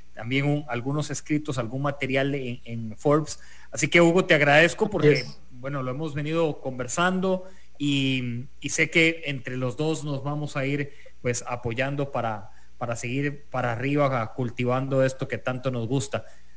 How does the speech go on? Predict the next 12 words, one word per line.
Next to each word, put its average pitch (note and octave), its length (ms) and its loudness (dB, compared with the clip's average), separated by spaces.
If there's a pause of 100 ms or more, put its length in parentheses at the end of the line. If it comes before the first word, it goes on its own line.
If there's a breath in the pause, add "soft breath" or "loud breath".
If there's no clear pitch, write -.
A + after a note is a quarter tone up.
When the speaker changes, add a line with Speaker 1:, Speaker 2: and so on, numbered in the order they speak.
(120)
Speaker 1:
Así B2 220 -4
que D3+ 120 2
te C#3 140 2
mando D3 240 2
un, D#3 80 0
un D3 380 0
abrazo D3+ 520 4
y D#3+ 100 -6
un C#3 140 0
agradecimiento C#3+ 840 2
total, B2 440 2
Hugo. B2 300 -2